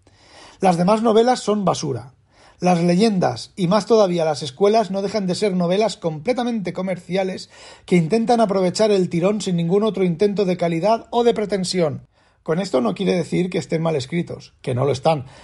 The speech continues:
sino que se trata de simples novelas palomiteras para pasar el rato sin más, con la mente crítica completamente deshabilitada, porque si no, las ganas de estampar el ebook o el libro contra la pared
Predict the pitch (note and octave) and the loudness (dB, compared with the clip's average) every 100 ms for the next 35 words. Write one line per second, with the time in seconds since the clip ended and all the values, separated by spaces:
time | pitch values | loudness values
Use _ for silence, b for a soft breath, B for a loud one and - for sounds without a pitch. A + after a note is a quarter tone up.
0 | B - D3+ D3 C#3+ B2+ E3 F#3+ F#3+ - | B -2 -2 -2 -6 -4 0 2 2 0
1 | D#3+ F3 F3 D#3+ E3+ F#3+ F#3 D#3+ C#3+ C3 | -2 0 0 2 2 2 0 0 -2 0
2 | E3+ G3 F3+ D3 C3+ C3 D#3+ D#3+ E3 F#3+ | 2 2 0 0 0 -2 -2 0 0 -2
3 | F3+ C3+ D3 C#3+ - B B B F3 D#3+ | -4 -6 -4 -6 -10 B B B 0 2
4 | D3+ F#3 F#3 F#3 F#3+ F3 G3 G3 F3+ E3 | 2 2 0 0 -2 0 0 2 0 -2
5 | F3+ F3+ F3 E3+ D#3 D#3 D3 C#3 E3+ F3+ | 0 0 0 -2 -2 -4 -4 -2 2 2
6 | E3 D3 C#3 D3 D#3 F3 D#3 D3+ F3 F#3 | 0 -6 -8 -4 0 0 0 0 -2 -2
7 | F#3 F#3 E3 F3 E3 D3+ C#3 B2+ - D3+ | -2 -2 0 0 2 0 -2 -4 -2 -2
8 | E3 D#3 C#3 C#3+ C#3+ C#3+ C#3 D3+ F#3 | -2 -2 -4 -6 -4 -4 -2 -2 -2